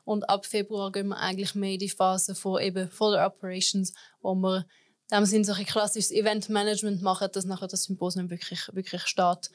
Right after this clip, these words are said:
Und ich glaub, die Kreativität, ähm, braucht sie in beiden Phasen. In der ersten, wo es wirklich, äh, ja, nicht soll, äh, f-, klar sein, okay, du gehst die paar Personen an und mit denen gehst du so und so go reden und so genau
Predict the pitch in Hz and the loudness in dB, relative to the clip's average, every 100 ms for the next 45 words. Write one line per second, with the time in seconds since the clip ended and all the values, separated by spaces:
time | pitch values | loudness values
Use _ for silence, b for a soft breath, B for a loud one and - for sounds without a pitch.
0 | B B B B 190 180 - 196 208 - | B B B B -8 -2 2 2 0 -2
1 | 214 214 214 202 208 214 214 214 - - | 2 2 2 0 2 4 4 2 0 0
2 | - - - 190 190 190 - 214 - 214 | -4 -4 -2 0 -2 -2 2 2 2 -2
3 | 196 202 180 202 233 240 233 226 254 247 | -2 -2 2 2 2 2 2 2 0 -4
4 | 190 190 208 202 - 202 196 B B B | -2 0 2 0 0 0 0 B B B
5 | - 208 208 214 - 214 - 196 190 196 | -4 -2 2 0 0 -2 0 0 0 -2
6 | 180 b b b b - 208 240 208 220 | -4 b b b b 2 6 8 6 0
7 | 220 220 226 - 240 240 233 - - - | 4 4 4 4 4 4 6 4 2 -4
8 | 127 - - - - _ _ - - 247 | -8 -8 -8 -10 -14 _ _ 0 6 6
9 | 233 240 247 240 226 226 233 233 226 220 | 6 2 0 2 2 4 0 2 2 2
10 | 214 - 240 - - 220 220 214 220 240 | 2 0 -2 -2 4 4 4 0 2 2
11 | 262 240 208 233 247 214 214 220 - 214 | 2 2 2 4 2 2 0 -2 0 0
12 | 220 214 208 208 226 214 214 226 208 214 | 0 -2 0 2 2 2 0 -2 -2 -2
13 | 208 220 233 220 214 214 208 214 214 220 | 0 2 4 4 4 2 2 0 0 0
14 | 208 202 214 | 0 2 0